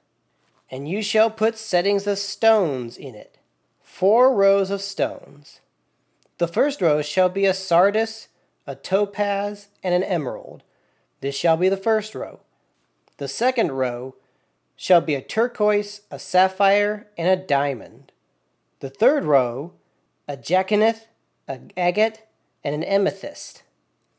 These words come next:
And the fourth row, a beryl, an onyx, and a jasper.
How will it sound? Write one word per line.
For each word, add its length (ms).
And 100
the 60
fourth 460
row, 420
a 140
beryl, 720
an 200
onyx, 640
and 140
a 80
jasper. 760